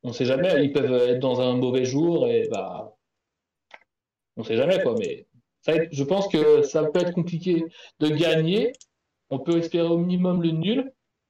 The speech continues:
mais faut pas que, comme on disait, faut pas que ça, ce match entache sur la confiance des matchs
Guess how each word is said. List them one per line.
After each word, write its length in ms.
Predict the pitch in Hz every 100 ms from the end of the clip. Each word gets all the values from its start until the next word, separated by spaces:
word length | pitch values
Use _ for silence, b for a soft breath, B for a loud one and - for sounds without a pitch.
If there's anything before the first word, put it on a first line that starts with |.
| _ _ _
mais 220 | 135 147
faut 160 | 143 156
pas 180 | 170 175
que, 140 | 180
comme 160 | - 151
on 60 | 143
disait, 340 | 139 165 170
faut 120 | 160
pas 160 | 151 165
que 60 | 165
ça, 320 | 151 147 139
ce 140 | 139
match 300 | 143 170 -
entache 360 | 151 151 170 170
sur 160 | 147
la 60 | 135
confiance 360 | 135 147 175 156
des 120 | 147
matchs 260 | 147 156